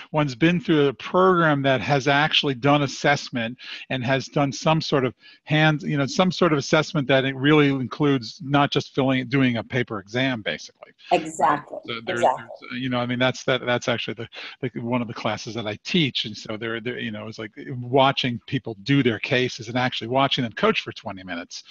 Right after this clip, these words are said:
Speaker 1: bec-, is, is the exam, so to speak. And so they've done that already from a school that has already gone through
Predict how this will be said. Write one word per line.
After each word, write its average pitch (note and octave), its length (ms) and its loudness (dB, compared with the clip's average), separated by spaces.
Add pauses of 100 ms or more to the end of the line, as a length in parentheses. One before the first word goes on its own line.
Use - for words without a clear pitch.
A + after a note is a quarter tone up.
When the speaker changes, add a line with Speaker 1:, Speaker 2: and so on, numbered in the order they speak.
(320)
Speaker 1:
bec-, C3+ 200 -6
is, A#2+ 220 -2
is B2 220 -4
the A2+ 160 2
exam, G#2+ 640 0
so G2+ 200 -10
to F#2+ 80 -14
speak. - 360 -8 (260)
And D#3 100 2
so E3+ 80 4
they've D3 240 4
done F3+ 240 4
that D#3+ 220 4
already D#3 520 4
from C#3 280 -2
a A#2+ 40 -2
school E3+ 600 4
that C3 240 4 (420)
has C3 300 -2
already D3 300 4
gone C#3 300 2
through C3+ 240 -2